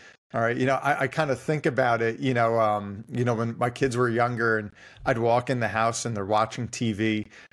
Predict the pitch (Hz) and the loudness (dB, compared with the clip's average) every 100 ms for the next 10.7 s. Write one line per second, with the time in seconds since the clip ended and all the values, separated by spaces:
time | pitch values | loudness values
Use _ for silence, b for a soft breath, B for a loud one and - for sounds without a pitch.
0 | - 123 113 156 139 131 123 131 123 - | -2 -2 0 0 2 2 2 0 0 2
1 | 120 117 - 120 117 110 113 123 120 113 | 0 2 0 0 0 0 0 0 0 0
2 | 104 - b - - 226 196 170 131 131 | -2 -4 b -6 -2 2 4 4 2 4
3 | 127 135 131 120 113 117 127 - 127 117 | 4 4 2 2 2 2 -2 0 0 2
4 | 110 117 117 110 110 104 98 B B B | 2 0 -2 2 2 2 -2 B B B
5 | 143 131 143 131 127 - 127 - 143 - | -2 2 2 2 -2 -4 -10 -4 -2 0
6 | 147 123 120 101 - 131 120 113 101 107 | 0 0 -2 -4 -4 -4 -2 -2 -2 -4
7 | 104 104 127 120 131 127 110 107 - 104 | -4 -2 0 2 4 4 4 0 0 0
8 | 104 101 98 98 B B B _ - 95 | 2 0 -2 -8 B B B _ -2 0
9 | - 135 127 170 139 143 143 151 - 139 | 0 0 0 -2 2 2 4 2 0 0
10 | 131 127 117 117 131 - - | 2 2 2 2 2 0 -10